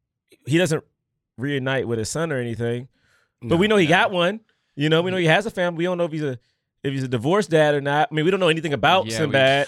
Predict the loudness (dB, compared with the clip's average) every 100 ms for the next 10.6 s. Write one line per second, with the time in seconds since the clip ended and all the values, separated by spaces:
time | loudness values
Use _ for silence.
0 | -4 -2 0 2 4 6 4 2 -2 -6
1 | -8 -10 -10 -2 2 2 2 -6 -10 -14
2 | -12 -4 -2 -2 -6 -8 -6 -2 0 0
3 | -2 -6 -6 -10 -10 -8 -8 -8 -8 -8
4 | -8 -8 -8 -10 -10 -12 -10 -8 -8 -4
5 | -2 -2 -4 -6 -2 0 2 2 2 4
6 | 2 2 -4 -10 -10 -8 -8 -8 -8 -6
7 | -8 -8 -8 -4 -4 0 2 2 2 2
8 | 2 0 0 0 0 -4 -6 -8 -6 -4
9 | -4 -4 -6 -6 -6 -6 -6 -4 -2 -4
10 | -8 -10 -10 -8 -8 -8